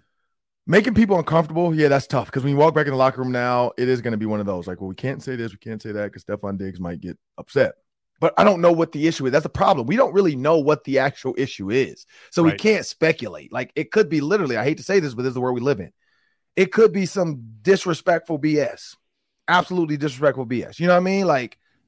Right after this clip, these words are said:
Speaker 1: who knows? We don't know. We don't really know what it is. And that's, that's the problem. Uh, we don't know where it stands. We don't know what happened after they lost, 'cause when, when they lose games, cooler heads do not prevail.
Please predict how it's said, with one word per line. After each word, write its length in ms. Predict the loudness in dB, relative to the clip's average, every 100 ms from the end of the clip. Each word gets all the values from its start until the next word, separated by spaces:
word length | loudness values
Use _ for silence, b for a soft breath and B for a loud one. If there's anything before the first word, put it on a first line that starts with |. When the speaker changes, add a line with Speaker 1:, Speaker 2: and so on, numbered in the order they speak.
| _
Speaker 1:
who 140 | -2 2
knows? 600 | 4 6 4 2 -8 _
We 160 | 0 0
don't 320 | 2 0 0
know. 220 | 2 2
We 140 | 2 2
don't 200 | 2 2
really 180 | -2 0
know 160 | 0
what 200 | 0 0
it 100 | 0
is. 260 | 0 0 -2
And 80 | -4
that's, 240 | -6 -8 _ _ _
that's 220 | 2 2
the 100 | 0
problem. 560 | -4 2 4 2 -2 -8 _ _ _ -6
Uh, 180 | -4 2
we 100 | 4
don't 140 | 4
know 100 | 4
where 120 | 0
it 40 | -4
stands. 360 | -6 -2 -2
We 80 | -2
don't 100 | -2
know 80 | -2
what 120 | -2
happened 240 | -2 -4 -6
after 160 | -8
they 100 | -12
lost, 380 | -2 2 2 0
'cause 160 | -6 -4
when, 200 | -6 -6
when 100 | -8
they 100 | -6
lose 300 | -4 -2 -2
games, 480 | -2 -2 -2 -6 -10 _ _ _ _ _ _
cooler 340 | 0 2 2
heads 300 | 2 0 -2
do 100 | -6
not 220 | -4 -4 -4
prevail. 500 | -4 -2 0 -2